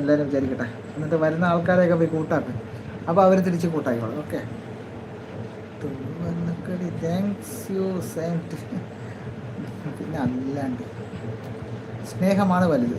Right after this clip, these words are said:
സ്നേഹത്തിനാണ് വാല്യൂ. ഫുഡ് കഴിച്ചാ?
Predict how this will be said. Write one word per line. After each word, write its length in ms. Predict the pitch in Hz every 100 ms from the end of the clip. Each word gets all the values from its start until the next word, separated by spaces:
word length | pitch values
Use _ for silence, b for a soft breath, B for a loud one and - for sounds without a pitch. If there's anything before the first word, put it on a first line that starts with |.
| -
സ്നേഹത്തിനാണ് 720 | 160 165 180 - 170 160 170 151
വാല്യൂ. 340 | 127 123 123 113 - - - - - - - - - - - - - - - - - - - - - - - -
ഫുഡ് 160 | 175 240
കഴിച്ചാ? 240 | 196